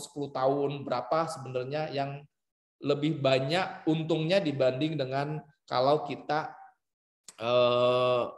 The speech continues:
minjam gitu. Ini ya, ini ya. Ini harus diperhitungkan cost of capital gini. Berarti biaya modal,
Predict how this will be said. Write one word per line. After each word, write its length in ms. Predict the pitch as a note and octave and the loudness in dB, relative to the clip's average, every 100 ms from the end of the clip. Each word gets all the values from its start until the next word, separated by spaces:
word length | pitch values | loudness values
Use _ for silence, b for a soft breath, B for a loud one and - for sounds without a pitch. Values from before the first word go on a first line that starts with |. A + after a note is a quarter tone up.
| - | -6
minjam 480 | C#3+ C#3 C3+ A#2+ A2 - - | -4 2 2 2 -2 -10 -10
gitu. 320 | G#2+ - G2+ G2+ - _ _ _ - | -10 -10 -14 -14 -20 _ _ _ -6
Ini 140 | D3+ G#3+ | 0 4
ya, 120 | F3+ | 6
ini 160 | F3 F3 | 4 4
ya. 160 | D#3 D3 | 2 2
Ini 160 | G3+ D4 | 0 4
harus 160 | C4 A#3 | 4 4
diperhitungkan 480 | A3+ G#3+ C4 A3 | -2 -4 -2 0
cost 160 | F#3+ F#3+ | -2 -2
of 160 | F3+ F3 | -6 -2
capital 400 | F#3 F3+ F#3 F3+ | 0 2 2 2
gini. 160 | F3 E3+ | 2 0
Berarti 320 | D3+ D3 D3 | 4 4 2
biaya 320 | A#3+ G3 F3 | 4 6 6
modal, 400 | D#3 D3+ C#3+ F#3+ | 6 2 2 0